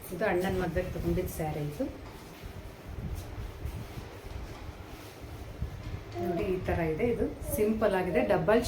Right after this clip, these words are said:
ಶೇಡ್ ಇದೆ. ಇದು ನೋಡಿ, ಇದು ಗ್ರೀನು ಕಾಣುತ್ತೆ, ಹಾಗೆ ಮೆರೂನು ಕಾಣುತ್ತೆ. ನನಗೆ ಈ ರೀತಿ ಸಿಂಪಲ್ ಸ್ಯಾರೀಸ್ ಅಂದರೆ ತುಂಬ ಇಷ್ಟ. ನಂಗೆ ಹೆವಿ ವರ್ಕ್ ಇದ್ರೆ ಇಷ್ಟ ಆಗಲ್ಲ, ಅದಕ್ಕೆ ನಾನು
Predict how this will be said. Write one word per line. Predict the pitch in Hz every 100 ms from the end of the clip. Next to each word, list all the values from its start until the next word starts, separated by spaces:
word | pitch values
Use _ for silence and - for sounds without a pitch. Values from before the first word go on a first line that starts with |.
| -
ಶೇಡ್ | 196 185 170
ಇದೆ. | 165 156
ಇದು | 160 160
ನೋಡಿ, | 156 156
ಇದು | 156 320 - - - 165
ಗ್ರೀನು | 196 202 247 269 262
ಕಾಣುತ್ತೆ, | 220 202 196 254
ಹಾಗೆ | 202 220 180
ಮೆರೂನು | 170 202 240 202
ಕಾಣುತ್ತೆ. | 170 160 269 311 - - 233
ನನಗೆ | 240 269 226
ಈ | 240
ರೀತಿ | 240 294 -
ಸಿಂಪಲ್ | 240 233 254 262 240
ಸ್ಯಾರೀಸ್ | 220 214 220
ಅಂದರೆ | 202 403 190
ತುಂಬ | 196 208 208
ಇಷ್ಟ. | 202 214
ನಂಗೆ | 190 170
ಹೆವಿ | 185 233 208
ವರ್ಕ್ | 196 - 175
ಇದ್ರೆ | 208 202
ಇಷ್ಟ | - 196 170
ಆಗಲ್ಲ, | 170 180 156 247 - - - - -
ಅದಕ್ಕೆ | 170 - 226
ನಾನು | 196